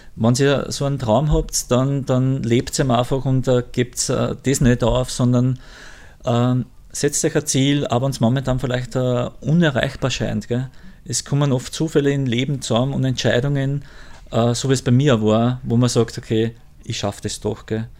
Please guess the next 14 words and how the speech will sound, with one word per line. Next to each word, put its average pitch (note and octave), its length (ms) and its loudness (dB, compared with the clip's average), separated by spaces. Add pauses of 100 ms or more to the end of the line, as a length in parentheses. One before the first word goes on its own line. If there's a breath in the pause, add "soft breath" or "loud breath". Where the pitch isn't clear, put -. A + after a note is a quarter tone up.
(280 loud breath)
Und, A2+ 180 0
äh, G#2+ 380 2
gebt's - 280 -6
nie C3 200 2
auf, A#2 440 -2
wenn's A#2 280 -2
das A#2+ 160 -6
machen A#2 260 -2
wollt, G#2+ 400 -2
ihr A2+ 140 -8
schafft's - 360 -12
das. G#2 220 -8
Und, G#2+ 240 -4
äh, A2 240 -4